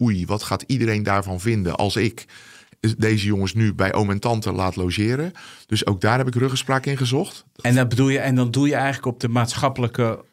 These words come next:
Speaker 2: onrust die dat
Speaker 1: Ja.
Speaker 2: mogelijk zou kunnen
Speaker 1: Ja.
Speaker 2: veroorzaken.
Speaker 1: Ja. Ja, want, want, ehm, ehm, kijk, ik sta voor mijn beslissingen. En er mag van een officier van justitie verwacht worden dat hij, ehm, dat hij zijn rug recht houdt als hij ergens in gelooft.
Speaker 2: Mhm.
Speaker 1: Maar er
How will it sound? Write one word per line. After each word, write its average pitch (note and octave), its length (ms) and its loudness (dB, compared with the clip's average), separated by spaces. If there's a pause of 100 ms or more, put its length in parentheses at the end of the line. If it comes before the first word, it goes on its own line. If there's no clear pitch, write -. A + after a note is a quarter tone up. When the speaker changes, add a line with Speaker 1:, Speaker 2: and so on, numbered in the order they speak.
(120)
Speaker 2:
onrust G2+ 400 2
die G#2 100 0
dat F#2+ 100 2
Speaker 1:
Ja. - 80 4
Speaker 2:
mogelijk F#2+ 360 0
zou F#2+ 140 -4
kunnen G#2 200 0
Speaker 1:
Ja. - 40 -2
Speaker 2:
veroorzaken. - 440 -4
Speaker 1:
Ja. A2 220 -4 (160)
Ja, C3 180 0 (100)
want, A#2+ 340 0
want, A#2+ 480 0
ehm, G2+ 720 0 (140)
ehm, F#2 680 -2
kijk, A#2 240 -2
ik - 160 -4
sta D#3+ 360 2
voor C3 160 2
mijn A2 180 2
beslissingen. D3 720 -2
En G#2+ 380 0
er G2+ 100 2
mag A#2+ 220 0
van A2+ 120 -2
een G#2+ 60 0
officier G#2 260 -2
van G#2 120 0
justitie G#2+ 460 -4 (300)
verwacht B2+ 360 2
worden G#2 260 2
dat A2 220 2
hij, G2+ 280 -2
ehm, F2+ 640 -2
dat G#2 200 0
hij G#2 120 -2
zijn F#2 180 0
rug F#2 220 0
recht F2+ 260 -2
houdt C3 240 0
als A2+ 160 -2
hij D3+ 100 0
ergens B2 220 0
in B2+ 120 0
gelooft. A#2+ 320 4
Speaker 2:
Mhm. - 880 -4
Speaker 1:
Maar B2 260 4
er A#2 180 0